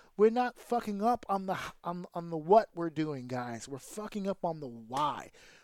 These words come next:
We've gotta create memories for people. That's what we need to fucking do. We need to create some fucking memories. We need moments that people will remember. Not just matches, but moments. That's how you're gonna get over, man.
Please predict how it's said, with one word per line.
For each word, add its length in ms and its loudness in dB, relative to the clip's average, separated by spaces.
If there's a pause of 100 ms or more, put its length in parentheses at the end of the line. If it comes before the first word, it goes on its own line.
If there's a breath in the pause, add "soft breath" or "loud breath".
(120)
We've 240 -2
gotta 280 0
create 400 -2 (120)
memories 680 -2
for 160 -8
people. 480 -10
That's 220 -6
what 120 -4
we 120 -2
need 180 -2
to 80 -6
fucking 440 -4
do. 220 -2
We 160 -2
need 140 2
to 80 2
create 380 0
some 160 -6
fucking 480 0
memories. 840 0 (760 soft breath)
We 100 0
need 180 0
moments 800 6
that 160 -2
people 260 0
will 80 -2
remember. 420 -4
Not 200 -8
just 280 -8
matches, 460 -8
but 160 -14
moments. 800 -4 (580 soft breath)
That's 240 4
how 80 0
you're 180 -4
gonna 200 -6
get 180 2
over, 340 -2
man. 460 -10